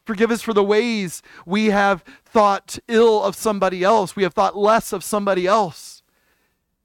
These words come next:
Lord, may we adopt the heart of Christ that says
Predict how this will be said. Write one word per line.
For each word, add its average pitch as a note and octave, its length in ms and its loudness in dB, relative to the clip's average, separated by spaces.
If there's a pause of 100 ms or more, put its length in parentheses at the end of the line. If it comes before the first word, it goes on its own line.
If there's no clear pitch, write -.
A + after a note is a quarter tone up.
(140)
Lord, G#3 220 4
may G#3 140 2
we A3 160 2
adopt G#3 480 0
the F#3 100 -2
heart A3 320 0
of F3+ 140 -8
Christ A3 420 -4
that F3+ 140 -4
says G3 340 -2